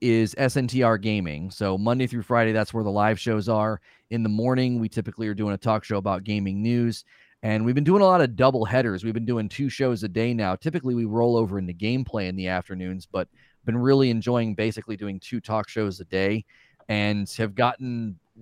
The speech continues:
really positive response to all the different things that we do. We even have dedicated all of Friday to From, From Software. Fridays is now just always From Fridays. We're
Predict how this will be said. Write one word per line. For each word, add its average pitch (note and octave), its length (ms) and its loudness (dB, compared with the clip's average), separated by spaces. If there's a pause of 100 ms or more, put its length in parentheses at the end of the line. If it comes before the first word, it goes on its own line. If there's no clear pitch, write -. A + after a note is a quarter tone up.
(120)
really D3 360 2
positive A2 540 2
response A2 560 2
to G#2+ 160 -4
all G#2+ 140 4
the G#2 80 -2
different F#2+ 260 -4
things G#2+ 260 -2
that - 100 -18
we F#2+ 120 -10
do. A2 320 2
We A#2 180 0
even D3+ 240 6
have C3 180 2
dedicated A#2+ 560 2
all B2+ 240 4
of G2+ 100 -2
Friday A#2 380 4
to F#2 80 -4
From, G#2 380 0
From G#2+ 260 -4
Software. G2+ 460 0
Fridays A2 420 -4
is F#2+ 120 -14
now G#2 140 0
just F#2+ 220 -10
always G#2+ 300 -2
From G2 260 -2
Fridays. G#2 560 0 (460)
We're G#2 460 4